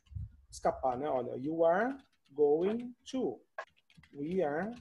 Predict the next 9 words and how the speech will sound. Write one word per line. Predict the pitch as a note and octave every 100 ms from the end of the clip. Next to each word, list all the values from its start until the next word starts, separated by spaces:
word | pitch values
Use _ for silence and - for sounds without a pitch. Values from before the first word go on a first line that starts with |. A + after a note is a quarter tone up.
| - _ _ _ -
going | C#3+ C3+ E3+
to", | F#3+ - B3+ E4 _ _ _ _ _ _ _ _ - - - -
"They | D3 D#3+ D#3+
are | C#3+ F3 G#3+ - _ _ _ _ _ _ _ -
going | C#3+ C#3+ D#3+ F3+
to". | - - - - - - - -
Mas, | D3+ D3+ - - - -
bem, | C3 G3+ A3+ E3
bem, | D#3+